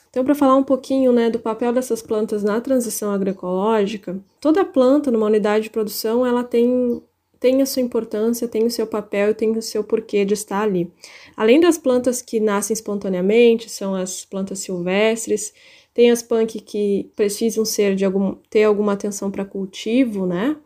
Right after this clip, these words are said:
Mas normalmente são plantas mais adaptadas, mais rústicas, então elas não dependem de muitos cuidados pra, pra produzirem e serem utilizadas pra comercialização.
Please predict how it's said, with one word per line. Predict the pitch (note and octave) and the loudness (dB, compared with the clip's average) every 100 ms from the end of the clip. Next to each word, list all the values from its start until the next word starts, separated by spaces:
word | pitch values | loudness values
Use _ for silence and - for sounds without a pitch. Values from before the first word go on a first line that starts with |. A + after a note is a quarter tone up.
| _ | _
Mas | A#3 A3 G#3 G#3 | -2 2 4 2
normalmente | A3 G#3+ G#3+ G#3 G#3 | 2 2 4 4 2
são | A3 | -2
plantas | G3+ G#3 G#3+ G#3 | -4 -4 -4 -2
mais | G3+ G3+ | -2 -2
adaptadas, | G3 F#3+ - A3 A#3 A3+ G3+ G3 | -2 -4 -4 0 2 4 2 0
mais | G3+ G3 | -2 -2
rústicas, | - A3+ A#3+ - G3+ F#3+ | 0 2 2 -2 -8 -6
então | G#3 G3+ G#3 | -6 -4 -4
elas | G#3 G3+ G3 | -2 -4 -4
não | G#3 G#3 | -2 -2
dependem | G3+ A#3+ C4 B3 A3 | -2 2 2 4 4
de | G#3+ G#3 | 2 0
muitos | G#3 G#3+ A3 | 0 0 -2
cuidados | - F#3 F#3+ G#3+ A3 G#3+ | -6 -6 0 2 0 -2
pra, | - F#3+ F3 - | -6 -6 -6 -8
pra | - F3+ | -8 -8
produzirem | G3 F#3 F#3+ G#3 A3 C4 C#4+ - _ _ - _ _ | -6 -6 -4 0 2 2 0 -4 _ _ -20 _ _
e | A3+ | 0
serem | - G#3+ | 4 4
utilizadas | G3 G3 F#3 G3 F#3+ G3 | 2 0 -2 0 0 -2
pra | - | -4
comercialização. | G3 G3 F#3 F#3+ F#3 F3+ F3+ - G3 A3 C#4+ | -6 -4 -4 -4 -4 -2 -2 -2 -2 0 -2